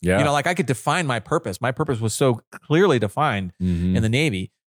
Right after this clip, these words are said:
Speaker 2: And even after the Navy, when I was still doing work overseas, it was very clearly defined. But then it became a little muddied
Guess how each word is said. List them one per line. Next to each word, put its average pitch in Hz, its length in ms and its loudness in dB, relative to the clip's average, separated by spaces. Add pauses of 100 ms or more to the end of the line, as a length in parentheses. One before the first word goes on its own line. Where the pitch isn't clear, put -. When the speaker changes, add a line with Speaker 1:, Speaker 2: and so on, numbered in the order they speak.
(280)
Speaker 2:
And 165 100 2
even 202 160 4
after 190 200 0
the 147 80 0
Navy, 123 220 2
when 120 120 2
I 120 40 2
was 113 100 2
still 139 160 0
doing 117 300 0
work 127 240 0
overseas, 113 460 0
it - 20 0
was 104 140 -4
very 131 200 0
clearly 117 300 0
defined. 110 480 -2
But 117 180 -4
then 185 220 0
it 156 100 -2
became 143 360 0
a 117 40 2
little 120 220 0
muddied 135 560 -4